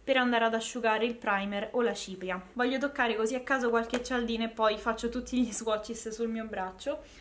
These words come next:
Mi ispira tantissimo Gustav, so che pronuncerò male i nomi, <laughs> ne sono sicura perché lo faccio sempre. Ok, sembrano molto molto scriventi. Voglio, eh, prendere anche Charlie.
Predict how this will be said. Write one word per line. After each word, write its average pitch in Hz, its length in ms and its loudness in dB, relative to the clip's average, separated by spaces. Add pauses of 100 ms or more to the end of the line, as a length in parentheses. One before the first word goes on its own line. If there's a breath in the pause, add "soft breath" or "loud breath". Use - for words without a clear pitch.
(260 loud breath)
Mi 240 100 -2
ispira 311 360 0
tantissimo 254 920 -2
Gustav, 226 1080 -2
so 233 220 -2
che 233 140 -8
pronuncerò 220 560 -6
male 214 300 -2
i 208 80 -6
nomi, 202 360 -6 (100)
<laughs> - 80 -16
ne 220 180 -4
sono 294 240 -4
sicura 254 320 0
perché 220 240 -4
lo 220 100 -4
faccio 247 320 -4
sempre. 220 560 -6 (320 loud breath)
Ok, 208 680 0 (100)
sembrano 269 520 2
molto 311 440 2
molto 294 280 -2
scriventi. 247 720 -4 (400 loud breath)
Voglio, 302 720 4
eh, 226 480 6
prendere 247 420 4
anche 233 300 0
Charlie. 294 540 0